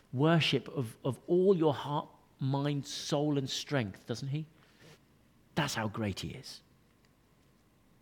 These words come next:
And perhaps this year, celebrate the astounding hope that Christmas is all about. I reckon that's worth all the effort, isn't it? Let's pray.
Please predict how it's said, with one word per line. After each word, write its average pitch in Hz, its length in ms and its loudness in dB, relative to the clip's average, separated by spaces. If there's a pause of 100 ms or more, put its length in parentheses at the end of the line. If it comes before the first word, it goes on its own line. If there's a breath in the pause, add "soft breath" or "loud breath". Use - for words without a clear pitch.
(760)
And 117 80 -6
perhaps - 240 -4
this - 200 -4
year, 110 140 4
celebrate 101 460 0
the 104 100 0
astounding 131 500 -2
hope 101 340 -4
that - 140 -10
Christmas 107 360 -10
is 90 120 -10
all 85 180 -8
about. - 420 -14 (2000 soft breath)
I 123 120 2
reckon 104 220 -4
that's - 220 -6
worth 92 240 -4 (140)
all 92 240 -2
the 82 140 -8
effort, - 380 -16 (440)
isn't 147 140 -10
it? 165 100 -12 (3000)
Let's 113 160 -10
pray. 78 240 -12